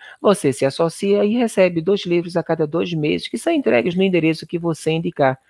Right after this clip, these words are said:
Pode ser até um presente, gente, é um presente legal, sim, não resta dúvida.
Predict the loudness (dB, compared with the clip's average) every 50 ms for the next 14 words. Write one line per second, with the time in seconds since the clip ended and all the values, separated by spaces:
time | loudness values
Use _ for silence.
0 | _ -20 -20 -20 -12 _ 0 2 2 2 2 2 4 4 4 4 4 2 2 2
1 | 2 2 2 4 2 0 0 -2 -6 -4 -2 -2 -2 -2 -4 -4 0 2 2 2
2 | 2 0 -6 -4 -2 -2 -2 -2 -2 -2 -2 0 0 -2 -2 -2 0 2 4 4
3 | 4 2 0 -4 -8 -6 -4 -4 -2 0 0 0 0 0 -2 0 2 2 0 0
4 | -4 -6 -2 -2 -2 -2 -4 -10 -4 -2 -2 -2 -2 -4 -6 -6 -6 -6 -6 -4
5 | -2 -2 -2 -2 -6